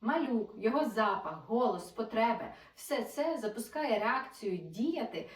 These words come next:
мотивує майбутню маму, на той момент вже теперішню маму,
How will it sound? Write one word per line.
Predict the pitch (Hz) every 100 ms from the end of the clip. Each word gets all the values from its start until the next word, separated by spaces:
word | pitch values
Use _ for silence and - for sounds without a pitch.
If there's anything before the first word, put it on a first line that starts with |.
| - 220
мотивує | 240 247 240 311 233
майбутню | 208 208 254 214
маму, | 185 - 381 226 - - _ _ _
на | 226 -
той | 196
момент | 220 190 -
вже | 208 208
теперішню | 277 - - - 220
маму, | 196 180